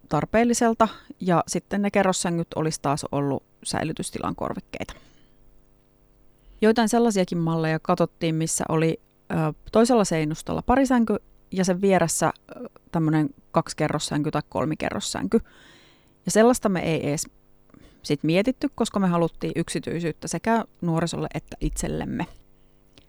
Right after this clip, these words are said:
Mut sänkyratkaisuja oli siis tosi paljon, mistä pystyi valitsemaan sen oman näköisensä. Näiden valintakriteerien lisäksi me kiinnitettiin huomiota myös semmoiseen yleiseen tilavuuden tunteeseen.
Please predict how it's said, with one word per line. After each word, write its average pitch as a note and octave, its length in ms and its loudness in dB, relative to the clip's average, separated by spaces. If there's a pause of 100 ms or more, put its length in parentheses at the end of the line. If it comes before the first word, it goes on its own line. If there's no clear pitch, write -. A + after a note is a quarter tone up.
(600)
Mut G3+ 80 -4
sänkyratkaisuja A3+ 760 4
oli F#3 220 2
siis F3+ 180 0
tosi B3 260 0
paljon, E3 360 4
mistä D3+ 260 -4
pystyi - 280 -10
valitsemaan C#3 440 -4
sen D3+ 240 -6 (160)
oman C#3+ 280 0
näköisensä. - 640 -6 (2500)
Näiden A3+ 420 4
valintakriteerien F3+ 880 2
lisäksi G3 340 0
me E3 80 0
kiinnitettiin E3+ 640 -2
huomiota E3+ 420 2
myös F3 220 0
semmoiseen E3+ 380 -2
yleiseen E3 460 2
tilavuuden D3+ 640 0
tunteeseen. D#3 720 0